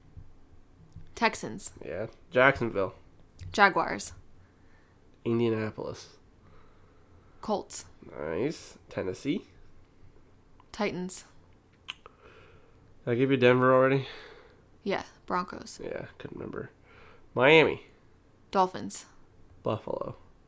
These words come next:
Speaker 1: Bills. Ooh, I'm good at this.
Speaker 2: Dallas.
Speaker 1: <laughs> Cowboys.
Speaker 2: That's easy. Philadelphia.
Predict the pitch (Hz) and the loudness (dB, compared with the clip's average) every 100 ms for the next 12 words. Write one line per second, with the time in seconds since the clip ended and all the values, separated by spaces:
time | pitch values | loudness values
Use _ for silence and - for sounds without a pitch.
0 | _ - 208 180 160 - - - - - | _ -6 -2 0 0 -6 -6 -20 -20 -20
1 | - - - 339 320 - 294 285 302 302 | -20 -20 6 8 8 6 4 8 6 6
2 | 208 202 - 311 156 131 - - - - | 2 2 8 12 12 12 10 4 -4 -10
3 | - - - - - 254 - 247 - 240 | -18 -20 -20 -20 0 2 4 0 12 12
4 | 214 190 180 - - 104 107 107 107 - | 12 10 4 2 0 -4 -4 -4 -4 -4
5 | - - 120 120 117 98 98 | -8 4 6 6 4 0 -4